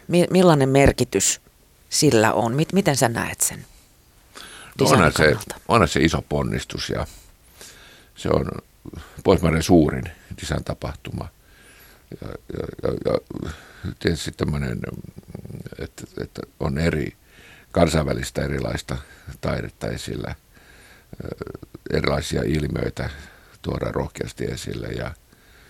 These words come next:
Speaker 2: ja tämmönen niin kuin innoittava, ö, ö, uudistuva, semmonen rohkea tapahtuma, että, että, että tuodaan niin kuin eri-, erilaista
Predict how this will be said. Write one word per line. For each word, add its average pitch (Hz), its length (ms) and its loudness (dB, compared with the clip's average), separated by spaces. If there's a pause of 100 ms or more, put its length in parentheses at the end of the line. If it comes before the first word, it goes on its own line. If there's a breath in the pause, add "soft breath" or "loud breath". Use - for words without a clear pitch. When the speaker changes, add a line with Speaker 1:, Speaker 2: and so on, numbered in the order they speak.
(220 soft breath)
Speaker 2:
ja - 140 -14
tämmönen - 500 -6
niin - 160 -10
kuin 50 220 -10 (880)
innoittava, 69 760 -2 (460 soft breath)
ö, - 220 -12 (920 soft breath)
ö, - 140 -8 (280)
uudistuva, 76 760 6 (800 soft breath)
semmonen - 400 -6 (280)
rohkea 73 500 -2
tapahtuma, - 720 -6
että, - 220 -10 (260)
että, - 240 -16 (320)
että - 260 -12 (720)
tuodaan - 340 2
niin - 120 -8
kuin 165 220 -6 (1040 soft breath)
eri-, - 260 4
erilaista 87 800 6